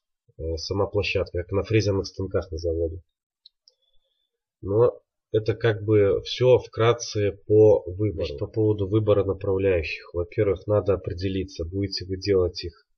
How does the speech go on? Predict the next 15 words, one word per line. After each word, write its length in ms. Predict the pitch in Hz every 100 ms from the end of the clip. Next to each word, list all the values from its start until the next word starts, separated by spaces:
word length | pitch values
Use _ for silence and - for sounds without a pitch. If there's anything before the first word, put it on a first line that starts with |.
| _ _
самодельные 960 | - 87 95 90 104 113 107 95 87
или 200 | - 85
покупать 560 | - 87 - - 98 95
готовые. 640 | 95 - 90 82 71 - _ _ _ _ _ _ _ _ -
Значит, 360 | 95 90 -
если 400 | 87 98 98 -
вариант, 600 | 87 87 95 95 90 80 - _ _ _ _ -
э, 160 | 85
самодельные, 1080 | 80 - 92 87 85 98 104 95 82 78 78 _ -
вот 240 | 98 85
довольно 320 | 90 92 87
неплохой 540 | 92 87 95 92 - 90
вариант. 480 | 85 85 101 110 107 _ _ _ _ _ _ _ _ _ _ _ _ _ _ _ _ _ _ _ _ _
Автор 360 | - 113 - 107
здесь 520 | 98 104 110 -